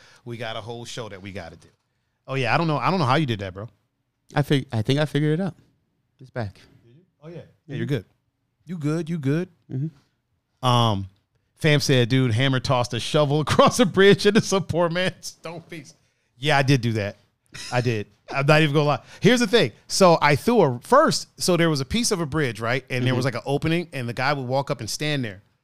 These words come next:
Speaker 1: So that guy, I threw it, like, you know those heavy, like, uh, plumber's wrenches?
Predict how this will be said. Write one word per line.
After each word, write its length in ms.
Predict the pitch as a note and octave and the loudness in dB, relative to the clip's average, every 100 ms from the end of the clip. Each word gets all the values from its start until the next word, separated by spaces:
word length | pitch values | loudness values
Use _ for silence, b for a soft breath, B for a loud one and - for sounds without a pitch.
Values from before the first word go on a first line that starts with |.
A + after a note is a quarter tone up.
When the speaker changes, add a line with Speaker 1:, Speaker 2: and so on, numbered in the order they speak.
| _ _ _ _ - | _ _ _ _ -4
Speaker 1:
So 140 | D#3 | 0
that 200 | C3+ G#3 | 2 2
guy, 400 | G3+ C#3 A#2+ B2+ - | 2 2 2 0 -2
I 100 | B2+ | -4
threw 340 | - - D#3+ | -4 -2 -2
it, 40 | B2+ | -2
like, 220 | B2+ G#2+ | -6 -4
you 60 | D#3 | -2
know 100 | D3 | -2
those 140 | B2 - | -4 -8
heavy, 380 | - D3 D3+ C#3 _ - | -8 -6 -6 -10 _ -18
like, 180 | A#2 G#2 _ - | -16 -16 _ -18
uh, 140 | G#2+ | -16
plumber's 420 | G2+ - D3 D#3+ C3+ | -10 -4 -2 0 0
wrenches? 460 | D3+ D#3+ F3 F3 | -2 -2 -6 -8